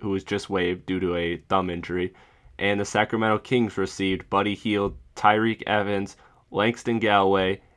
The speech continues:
a twenty seventeen first-round pick, top three protected, and a twenty seventeen second-round pick. Now, Washington Wizards upgraded their wing spot,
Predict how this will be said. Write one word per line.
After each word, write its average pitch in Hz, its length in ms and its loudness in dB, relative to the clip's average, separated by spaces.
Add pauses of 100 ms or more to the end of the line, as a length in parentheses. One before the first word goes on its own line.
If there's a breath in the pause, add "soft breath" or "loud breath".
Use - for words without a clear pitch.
(100)
a 95 80 0
twenty 117 320 0
seventeen 107 720 -2
first-round 98 520 -4
pick, - 280 -4
top - 320 2
three 139 220 0
protected, 104 600 -2
and 95 160 -2
a 95 40 -6
twenty 117 340 -4
seventeen 98 640 -4
second-round 92 720 -6
pick. - 360 -8 (500 soft breath)
Now, 92 500 4
Washington 101 580 2
Wizards 117 440 2
upgraded 92 560 -2
their 101 220 2
wing 95 440 -2
spot, - 460 0